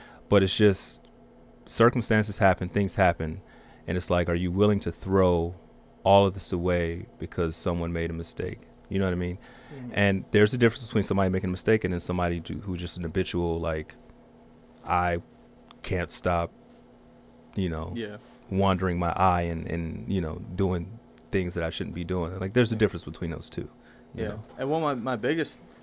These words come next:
Speaker 2: thought when I think about it is, and again, I'm excited for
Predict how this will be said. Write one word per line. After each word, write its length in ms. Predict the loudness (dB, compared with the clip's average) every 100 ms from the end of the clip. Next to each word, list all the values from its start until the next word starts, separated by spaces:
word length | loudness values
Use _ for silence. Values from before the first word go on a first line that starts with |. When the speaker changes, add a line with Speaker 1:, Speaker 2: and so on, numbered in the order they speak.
| -18
Speaker 2:
thought 420 | -2 2 2 0 -12 -20 -16
when 140 | -6 -4
I 60 |
think 220 | -2 -4 -4
about 300 | 0 0 -2
it 140 | -6 -4
is, 400 | -2 -2 -6 -12 -20 -20 -20 -6
and 420 | -2 -2 -2 -8 -12 -18 -14
again, 260 | -8 -6 -6
I'm 80 | -8
excited 360 | -8 -6 -6 -10
for 160 | -14